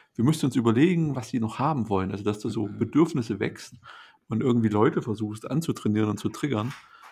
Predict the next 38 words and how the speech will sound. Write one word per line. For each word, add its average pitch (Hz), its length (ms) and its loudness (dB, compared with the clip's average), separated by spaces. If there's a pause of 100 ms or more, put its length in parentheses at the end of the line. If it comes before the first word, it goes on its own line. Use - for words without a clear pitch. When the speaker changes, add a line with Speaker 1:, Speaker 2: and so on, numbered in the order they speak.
Speaker 1:
ist - 200 -6
dann 123 100 0
irgendwann 117 300 0
auch 117 140 0
ein 143 60 -4
bisschen, 98 400 -2
äh, 101 240 -6
Speaker 2:
Mhm. 104 200 -8 (440)
Speaker 1:
äh, 110 120 -8
verwerflich. 110 680 -2
Speaker 2:
Ja. 117 140 -4
Speaker 1:
Ich 107 40 -10
will 113 80 4
jetzt 120 120 0
nicht 135 40 2
unterstellen, 117 380 0
dass 107 120 -4
Apple 123 200 -4
das 107 160 -4
unbedingt 107 320 -6
macht. 156 220 -8 (840)
Aber 107 140 6
das, 107 180 2
also 110 300 -4
als, 110 180 -4
als - 140 -6
Kunde 156 240 2
hast 117 160 0
du 123 40 2
nicht 135 160 0
so 127 140 -2
viele 127 380 -2
Chancen 123 400 0
zu 117 100 -4
entscheiden, 110 460 -2
da 98 80 -4
du - 100 -16
halt 101 160 -6